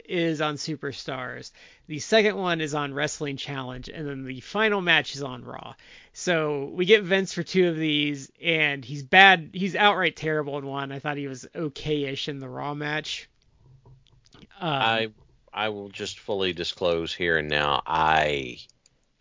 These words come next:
Speaker 2: I hated Vince on commentary
Speaker 1: And he was
Speaker 2: in, in all of this.
Speaker 1: He was
Speaker 2: Like,
Speaker 1: such
Speaker 2: it
Speaker 1: a bad match for Lawler, too.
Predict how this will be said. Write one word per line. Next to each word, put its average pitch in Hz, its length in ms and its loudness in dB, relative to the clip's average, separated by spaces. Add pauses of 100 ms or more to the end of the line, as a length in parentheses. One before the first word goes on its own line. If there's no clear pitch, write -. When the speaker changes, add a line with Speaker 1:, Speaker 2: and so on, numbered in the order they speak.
Speaker 2:
I 90 180 2
hated 85 720 -6
Vince 73 480 -4
on 73 220 -10
commentary 62 920 -4
Speaker 1:
And 202 140 -4
he 202 220 -2
was 170 140 2
Speaker 2:
in, 85 180 6 (1400)
in 95 260 2
all 95 340 6
of 73 160 -2
this. - 360 -8
Speaker 1:
He 240 180 0
was 254 100 6
Speaker 2:
Like, - 40 4 (340)
Speaker 1:
such - 100 -8
Speaker 2:
it 147 40 -4
Speaker 1:
a - 20 -14
bad 127 340 -10
match 123 280 -12
for 120 160 -14
Lawler, 120 440 -12
too. 120 440 -12